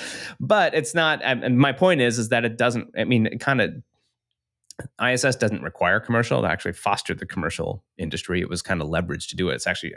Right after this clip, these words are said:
probably one of the best legacies of the I S S. Um,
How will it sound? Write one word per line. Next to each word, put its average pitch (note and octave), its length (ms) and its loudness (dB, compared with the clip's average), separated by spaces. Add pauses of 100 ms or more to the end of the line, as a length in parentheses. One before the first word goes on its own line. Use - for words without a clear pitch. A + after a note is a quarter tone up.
(140)
probably D2 340 -6
one D2 180 -8
of - 80 -12
the - 160 -20
best - 340 -6
legacies - 460 -6
of - 120 -10
the - 120 -10
I D2 160 -6
S - 180 -8
S. - 260 -4 (600)
Um, E2+ 480 0